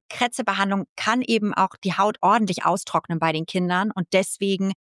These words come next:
auch zu Juckreiz führen. Und deswegen empfehle ich immer, dass man nach der Kratzebehandlung nochmal eine Pflegecreme auch auf die Haut gibt.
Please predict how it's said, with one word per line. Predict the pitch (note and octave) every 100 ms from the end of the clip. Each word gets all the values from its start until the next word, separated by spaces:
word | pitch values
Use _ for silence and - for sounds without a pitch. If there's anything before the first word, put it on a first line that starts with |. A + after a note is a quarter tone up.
| _ -
auch | G#3 D4
zu | - -
Juckreiz | E3+ E3 - D3 - -
führen. | G3 F#3+ G#3
Und | F#3+
deswegen | F#3+ G3+
empfehle | F#3+ - G#3
ich | G#3 -
immer, | A#3 B3
dass | A3 G3+
man | G3 F#3
nach | F#3 G#3+ B3+
der | -
Kratzebehandlung | G#3 G#3+ G3 F#3 G3+ F#3+
nochmal | F3+ G3
eine | D#3+
Pflegecreme | - F#3+ G3+ F#3+ E3+ - D#3+ D#3+
auch | - E3
auf | - -
die | D#3+
Haut | D#3+ D#3+ -
gibt. | B3 _